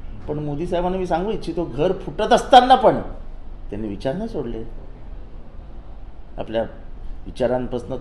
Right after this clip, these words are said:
तसूभरही मागे नाही गेले. म्हणजे कुटुंबाचा, एकत्रित कुटुंबाचा त्याग करून आपल्या विचारांना मिठी मारून उभं राहणं, हा याची इतिहासात नोंद होईल.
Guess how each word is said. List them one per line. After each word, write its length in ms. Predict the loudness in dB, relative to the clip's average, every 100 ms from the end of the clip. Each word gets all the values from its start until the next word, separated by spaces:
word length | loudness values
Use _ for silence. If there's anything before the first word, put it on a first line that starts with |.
| -6
तसूभरही 520 | -4 -4 -2 0 0
मागे 260 | 0 0 0
नाही 180 | -2 -4
गेले. 240 | -6 -8 -12 -10 -10 -10 -10 -12 -12 -12 -12 -12 -12 -6
म्हणजे 160 | -6
कुटुंबाचा, 960 | -4 -4 -2 6 6 10 12 12 8 0 -8 -10 -4
एकत्रित 680 | -4 -4 2 2 4 2 0
कुटुंबाचा 800 | -2 -2 0 2 6 6 8 4
त्याग 340 | 6 10 10 8 2
करून 300 | 4 4 0 -8 -12 -12 -6 -6 -6 -8 -8 -8 -10 -12 -12 -10 0
आपल्या 280 | 4 8 8
विचारांना 800 | 6 8 10 10 6 4 6 6
मिठी 400 | 2 -2 0 0
मारून 360 | 4 4 6
उभं 220 | 6 10 12
राहणं, 360 | 12 6 0 -6 -12 -12
हा 60 | -8
याची 300 | -8 -6 -8 -8 -10 -10
इतिहासात 520 | -4 -2 0 0 -2 -2
नोंद 340 | -6 -4 -2
होईल. 400 | 0 0 -4 -8